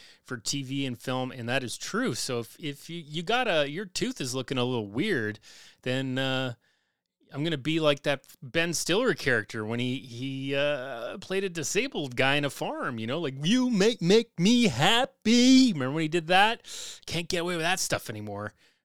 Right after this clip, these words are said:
Okay, I'm not doing that voice. I'm not doing that voice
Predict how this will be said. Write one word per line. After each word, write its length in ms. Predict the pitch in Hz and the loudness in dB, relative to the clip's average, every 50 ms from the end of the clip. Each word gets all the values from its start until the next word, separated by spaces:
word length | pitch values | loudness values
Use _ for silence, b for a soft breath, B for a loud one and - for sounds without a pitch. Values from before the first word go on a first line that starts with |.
| _ _ | _ _
Okay, 200 | - 127 139 175 | -6 -6 -4 -4
I'm 100 | 190 156 | -4 -4
not 240 | 131 127 135 139 - | -4 -4 -4 -4 -4
doing 220 | - 143 151 156 | -6 -6 -4 -2
that 200 | 156 156 147 - | -2 -2 -2 -4
voice. 480 | - 156 165 175 196 202 - - - - _ _ _ _ _ _ _ _ - | -4 -2 -2 -2 -2 -2 -4 -6 -6 -8 _ _ _ _ _ _ _ _ -8
I'm 40 | 127 | -6
not 100 | 127 120 | -6 -2
doing 140 | 139 143 | -2 0
that 120 | 156 156 135 | 0 0 0
voice 340 | 123 151 160 160 151 - | 0 0 0 0 0 -2